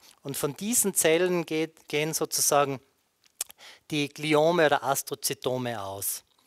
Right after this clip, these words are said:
Die W H O, haben wir schon gesagt, vier, vier Grade, eins und zwei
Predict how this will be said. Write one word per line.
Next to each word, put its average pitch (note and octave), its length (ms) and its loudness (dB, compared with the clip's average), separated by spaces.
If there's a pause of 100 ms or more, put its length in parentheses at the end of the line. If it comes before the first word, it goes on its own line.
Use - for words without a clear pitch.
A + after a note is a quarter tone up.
(1200)
Die E3 100 0
W E3+ 220 6
H E3 100 8
O, E3 360 6 (720)
haben D3+ 180 -8
wir D3+ 100 -2
schon C3+ 180 -6
gesagt, - 560 -2
vier, F3 440 2
vier F3 280 2
Grade, D#3+ 580 4
eins D#3 280 0
und D3+ 140 -8
zwei C#3+ 340 2